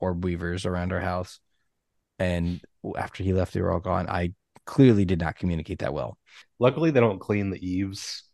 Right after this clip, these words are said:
Speaker 2: of our, my complex all that often.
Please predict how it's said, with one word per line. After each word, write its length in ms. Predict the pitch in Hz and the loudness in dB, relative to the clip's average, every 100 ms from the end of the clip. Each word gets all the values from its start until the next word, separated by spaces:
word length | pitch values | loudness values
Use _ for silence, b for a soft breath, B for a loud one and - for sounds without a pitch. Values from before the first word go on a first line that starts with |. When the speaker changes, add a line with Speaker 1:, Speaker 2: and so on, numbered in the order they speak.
| - | -6
Speaker 2:
of 180 | 95 | -4
our, 320 | 92 95 92 - | 0 0 -2 -4
my 180 | 90 90 | -6 -6
complex 720 | - 92 90 95 - - - - | -2 -2 0 -4 -4 -20 -20 -12
all 240 | 90 95 | -6 -4
that 160 | 101 113 | -2 -2
often. 640 | 113 117 - 127 120 123 | -2 -4 -4 -6 -6 -10